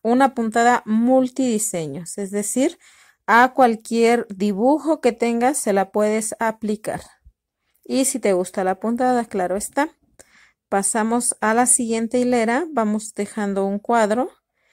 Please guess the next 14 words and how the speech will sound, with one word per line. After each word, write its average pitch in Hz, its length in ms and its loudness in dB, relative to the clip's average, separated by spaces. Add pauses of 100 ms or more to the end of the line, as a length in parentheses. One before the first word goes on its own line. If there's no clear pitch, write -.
(320)
y 254 140 2
pasamos 214 560 -2
por 233 220 0
abajo, 254 580 4
por 196 180 2
arriba 240 640 2
de 254 100 0
las 208 220 -2
que 202 80 -4
están 202 260 -4
arriba 226 640 -2
y 214 160 -4
por 220 240 -2
abajo 214 640 0